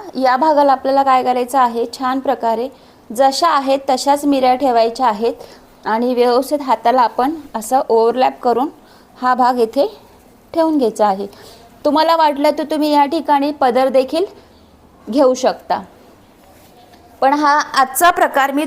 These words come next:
थोडासा वेगळा दिसावा त्यासाठी मी अशा प्रकारे हातावरतीच या मिऱ्या अशा ओव्हरलॅप करून घेतलेल्या आहेत.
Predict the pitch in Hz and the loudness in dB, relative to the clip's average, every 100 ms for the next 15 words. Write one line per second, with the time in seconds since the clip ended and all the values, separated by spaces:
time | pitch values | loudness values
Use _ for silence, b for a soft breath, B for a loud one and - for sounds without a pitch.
0 | 311 302 311 339 381 349 311 320 311 330 | 0 2 2 2 0 2 2 2 2 0
1 | 359 269 240 - B B B - 302 277 | 2 2 0 -4 B B B -2 0 0
2 | 294 311 269 269 277 285 262 254 294 294 | 0 -2 0 2 2 2 -2 0 2 2
3 | 285 247 262 415 453 - - B B B | 2 2 0 -2 -10 -20 -20 B B B
4 | - 269 262 294 302 254 330 359 - 269 | -4 -2 0 0 0 -2 -4 -4 -4 0
5 | 269 269 254 - 233 294 - 233 226 220 | 2 2 0 0 2 0 2 2 2 2
6 | 220 - 214 247 247 202 208 208 190 | 0 0 0 2 0 0 0 2 0